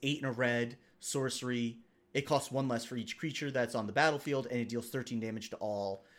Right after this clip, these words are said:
creatures. A lot of the time, this ends up just costing one red, and you destroy all car-, all creatures on the battlefield, for the most part, uh, and then you're able to rebuild your board. Um, it's a Wrath I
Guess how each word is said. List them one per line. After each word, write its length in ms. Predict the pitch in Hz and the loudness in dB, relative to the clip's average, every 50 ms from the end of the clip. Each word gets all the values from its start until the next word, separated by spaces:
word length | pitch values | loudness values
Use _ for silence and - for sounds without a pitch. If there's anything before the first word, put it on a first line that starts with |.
| - - _ - | -20 -20 _ -2
creatures. 460 | - 208 175 - 202 180 165 165 - - | 0 0 2 2 2 2 2 0 -2 -2
A 60 | - 123 | 0 4
lot 180 | 123 131 127 | 4 4 4
of 60 | 131 | 4
the 60 | 123 117 | 2 0
time, 420 | - 135 131 123 123 123 123 - - - - - | 0 2 2 2 2 0 -2 -6 -16 -20 -20 -8
this 180 | 127 131 131 - | -6 -6 0 2
ends 160 | 139 127 120 | 2 2 2
up 100 | 127 - | -2 -4
just 160 | - 120 - | -6 -10 -4
costing 360 | - 135 117 113 - 120 117 113 | 0 0 0 0 -2 -2 -2 -2
one 200 | 107 107 101 104 | -2 -2 0 6
red, 380 | 151 165 165 160 151 143 143 - - - - - | 8 8 8 8 6 4 -2 -12 -18 -20 -8 -4
and 100 | 120 127 | -2 0
you 60 | 123 | 0
destroy 320 | 113 107 - - 131 120 113 | 0 -2 -2 2 4 4 6
all 160 | 107 107 107 | 4 2 0
car-, 400 | - - - 117 107 110 110 - - | -2 -2 0 0 0 0 -4 -2 0
all 200 | 120 120 113 113 | 2 2 2 0
creatures 340 | - - 117 - - 110 | -2 -8 -8 -8 -6 -6
on 120 | 113 98 95 | -6 -4 -2
the 60 | 95 | 2
battlefield, 720 | 113 135 143 135 135 131 - 131 127 123 123 120 120 - - _ _ _ _ _ _ _ _ | 4 4 4 4 2 -2 -2 0 2 4 2 2 0 -4 -14 _ _ _ _ _ _ _ _
for 160 | - 180 170 | 2 4 4
the 80 | 147 139 | 4 4
most 320 | 120 120 117 120 117 - | 2 2 2 0 0 -4
part, 400 | - 131 120 110 110 107 110 - - - - - - _ | -4 0 2 2 2 0 -2 -6 -12 -20 -20 -20 -12 _
uh, 160 | - 107 98 92 | -2 0 0 2
and 100 | 107 135 | 2 0
then 120 | 131 123 | 0 2
you're 100 | 123 123 | 4 4
able 180 | 123 113 98 107 | 4 4 2 -2
to 80 | 107 104 | -6 -4
rebuild 380 | 117 113 98 107 101 95 95 | -4 -2 0 -2 -2 -2 -2
your 80 | 101 98 | -6 -8
board. 380 | 95 - 98 69 65 82 - - - - - - _ _ - | -6 -6 -6 -6 -6 -8 -10 -12 -20 -20 -20 -20 _ _ -12
Um, 400 | - 82 - - - - - - - _ _ _ _ _ _ _ _ _ _ _ _ - | -12 -12 -10 -12 -14 -16 -16 -20 -20 _ _ _ _ _ _ _ _ _ _ _ _ -6
it's 120 | - - | -2 -2
a 40 | 135 | 2
Wrath 280 | 117 123 113 110 110 | 4 4 4 4 2
I 140 | 113 107 101 | 0 -2 -2